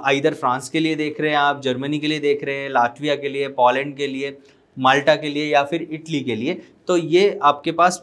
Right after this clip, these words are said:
बिल्कुल लास्ट चांस है, जहाँ पर आप अपना विंटर इनटेक के लिए एडमिशन सिक्योर कर सकते हैं। तो फ्रेंड्स, आप लोगों के लिए एक एडवाइस है कि अब अगर अभी भी आपने अपना प्रोसेस स्टार्ट नहीं किया है,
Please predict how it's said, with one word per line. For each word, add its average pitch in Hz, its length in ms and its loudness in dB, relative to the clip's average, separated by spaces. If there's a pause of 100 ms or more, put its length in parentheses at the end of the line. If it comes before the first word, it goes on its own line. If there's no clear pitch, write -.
बिल्कुल 156 320 0
लास्ट 143 280 6
चांस 165 380 -6
है, 190 220 0 (140)
जहाँ 139 220 0
पर 156 200 2
आप 151 240 6
अपना 156 240 -2
विंटर 151 380 0
इनटेक 143 360 -2
के 147 80 -6
लिए 151 160 0
एडमिशन 131 420 -2
सिक्योर 139 440 -2
कर 123 120 4
सकते 143 320 -4
हैं। 185 180 -2 (260)
तो 160 60 -2
फ्रेंड्स, 185 280 2
आप 151 220 6
लोगों 165 220 -2
के 170 80 -10
लिए 175 120 -2
एक 165 80 -4
एडवाइस 139 460 2
है 202 80 -2
कि 208 180 -6 (140)
अब 175 260 4
अगर 147 220 0
अभी 139 280 -4
भी 185 140 0
आपने 175 260 2
अपना 165 200 -10
प्रोसेस 156 380 -6
स्टार्ट 147 320 2
नहीं 156 240 -4
किया 156 220 2
है, 170 140 4